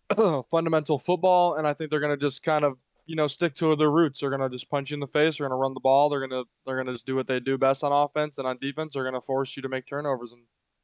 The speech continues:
they're gonna play that field position game 'cause that's what Bill Belichick's always done. And so I just feel like with that field position game and Bill Belichick's way to kind of control the clock in game situations,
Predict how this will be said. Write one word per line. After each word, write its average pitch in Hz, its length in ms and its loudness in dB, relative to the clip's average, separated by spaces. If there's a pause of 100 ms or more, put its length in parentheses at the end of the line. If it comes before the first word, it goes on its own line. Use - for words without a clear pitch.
(180)
they're 135 140 2
gonna 135 120 2
play 139 180 0
that 135 160 4
field 135 240 0
position 139 340 -4
game 143 180 -2
'cause - 80 -18
that's 127 200 -2
what 120 140 -8
Bill 127 140 -2
Belichick's 123 420 0
always 127 260 0
done. 143 260 0 (480)
And 123 160 -14
so 127 220 0
I 123 80 4
just 123 220 -6
feel 135 120 -2
like 127 140 0
with 123 100 -8
that 123 160 -2
field 135 180 -2
position 135 320 -4
game 135 280 -2
and 123 200 -12
Bill 127 120 0
Belichick's 123 380 -2
way 127 160 -2
to 123 280 2
kind 127 160 -2
of 123 100 -6
control 131 320 -6
the 117 80 -10
clock 127 400 0 (140)
in 131 120 -20
game 139 220 -2
situations, 147 680 -2